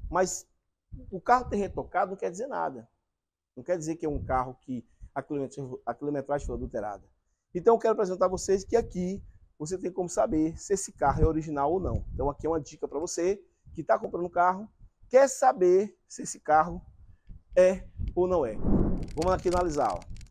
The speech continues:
Você olhando pro carro em geral, você vê que o carro tem um aspecto de um carro novo, certo? Mesmo que lave, quando o carro ele é muito judiado,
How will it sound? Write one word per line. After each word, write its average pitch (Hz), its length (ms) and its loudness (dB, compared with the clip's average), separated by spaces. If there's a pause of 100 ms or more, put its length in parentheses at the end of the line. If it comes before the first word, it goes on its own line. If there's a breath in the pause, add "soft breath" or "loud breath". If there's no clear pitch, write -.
Você - 160 -6
olhando 160 220 -2
pro - 120 -8
carro 147 260 -2
em 131 60 -6
geral, 131 440 2 (140)
você - 160 -10
vê 131 100 -4
que - 120 -10
o 123 40 -10
carro 131 200 0
tem 170 500 0
um 139 80 -4
aspecto 165 480 0
de - 100 -10
um 123 60 -6
carro 117 240 -8
novo, 113 260 -8 (640)
certo? 135 360 -4
Mesmo 214 440 4
que - 80 -6
lave, 143 480 6 (760)
quando 147 160 -2
o - 40 -4
carro 151 200 4
ele 147 80 4
é - 20 2
muito 175 300 -4
judiado, 147 720 2